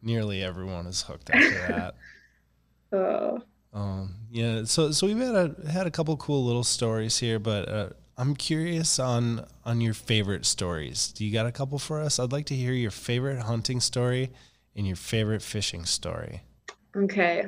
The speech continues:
Speaker 2: let me think about, I should have thought about some of these beforehand. Um, this one's just coming to my mind, so I'll tell it, but there are definitely, um, so many stories. But, uh, for a hunting one, um, two thousand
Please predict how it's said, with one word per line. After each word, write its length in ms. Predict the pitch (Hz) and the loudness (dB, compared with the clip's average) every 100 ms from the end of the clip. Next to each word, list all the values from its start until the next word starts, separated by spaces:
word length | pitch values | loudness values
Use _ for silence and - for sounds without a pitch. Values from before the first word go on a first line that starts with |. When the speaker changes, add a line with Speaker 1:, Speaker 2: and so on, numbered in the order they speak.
| - | -2
Speaker 2:
let 120 | 196 | 4
me 140 | 208 214 | 4 6
think 180 | 202 | 4
about, 260 | 185 165 - | 4 2 2
I 60 | 196 | 4
should 160 | 226 | 6
have 140 | 220 214 | 6 6
thought 160 | 185 | 4
about 260 | 175 170 - | 4 2 0
some 160 | 180 | -2
of 60 | 165 | 0
these 180 | 165 - | -2 -2
beforehand. 720 | - - - 202 - - 220 - | -6 -2 0 -2 -4 -6 -6 2
Um, 760 | 214 208 190 185 175 170 180 214 _ _ _ _ _ _ - - - | 6 10 10 10 8 4 -2 -6 _ _ _ _ _ _ -18 -8 6
this 220 | 247 285 | 8 10
one's 180 | 311 277 | 8 8
just 160 | 262 | 8
coming 220 | - 247 | 10 10
to 40 | 240 | 12
my 120 | 208 | 10
mind, 280 | 190 185 196 | 10 8 8
so 120 | 196 | 8
I'll 120 | 185 | 8
tell 220 | 185 175 | 8 6
it, 100 | 180 | 8
but 160 | 185 202 | 8 8
there 160 | 202 196 | 10 10
are 60 | |
definitely, 680 | 196 196 208 190 185 180 180 | 10 6 6 2 4 4 4
um, 640 | 175 - 180 170 170 165 185 _ | 2 0 0 2 0 -6 -12 _
so 260 | - - 180 | -6 0 2
many 280 | 170 165 165 | 2 -2 -4
stories. 500 | - 160 151 160 - | -6 -2 -2 -2 2
But, 240 | 190 175 - | 4 4 8
uh, 220 | 196 185 | 10 10
for 180 | 190 208 | 10 8
a 80 | 202 | 8
hunting 500 | 262 294 294 226 190 | 6 6 8 8 8
one, 520 | 180 175 180 226 240 - - 190 | 4 4 4 2 0 -6 -6 -2
um, 320 | 180 180 185 | 0 0 0
two 140 | 233 | 2
thousand 1000 | 226 220 220 214 214 208 208 202 208 214 | 8 10 10 10 8 8 6 6 4 2